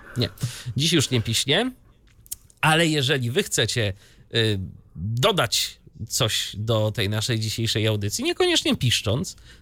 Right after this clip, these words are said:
to dzwońcie do nas. Sześć sześć trzy osiem osiem trzy sześć zero zero.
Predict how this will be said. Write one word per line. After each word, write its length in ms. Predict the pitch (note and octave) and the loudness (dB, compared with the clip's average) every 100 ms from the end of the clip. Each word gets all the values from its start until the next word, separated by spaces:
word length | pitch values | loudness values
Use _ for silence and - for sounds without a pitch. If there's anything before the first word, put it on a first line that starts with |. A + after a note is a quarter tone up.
| - - | -14 -6
to 100 | C#4+ | 0
dzwońcie 460 | E4+ B3 C#3+ A2+ | 4 4 4 2
do 120 | G2 | 0
nas. 260 | F#2 F2+ - | -2 -4 -4
Sześć 240 | - - | -2 0
sześć 200 | - A2 | 0 -2
trzy 180 | - D#3 | 0 0
osiem 260 | B2+ C#3+ A#2+ | 2 0 0
osiem 240 | - A#2+ | 0 -2
trzy 220 | - C#3+ | 0 0
sześć 220 | - A#2 A2 | 2 2 2
zero 280 | A2 G#2+ | 2 2
zero. 360 | A2 F3 D#3 | 2 4 4